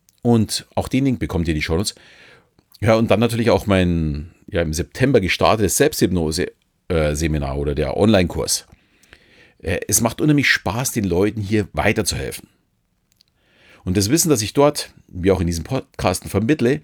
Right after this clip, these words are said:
wäre für mich eben auch ein Grundwissen für jeden Menschen. Wenn wir mehr verstehen würden, wie wir selbst,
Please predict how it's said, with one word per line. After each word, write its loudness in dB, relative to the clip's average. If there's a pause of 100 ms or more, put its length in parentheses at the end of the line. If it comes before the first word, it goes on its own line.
(240)
wäre 4
für 0
mich -2
eben 0
auch -4
ein 0
Grundwissen -2
für 0
jeden 2
Menschen. -2 (800)
Wenn 6
wir 6
mehr 4
verstehen 0
würden, -6
wie -4
wir 4
selbst, 0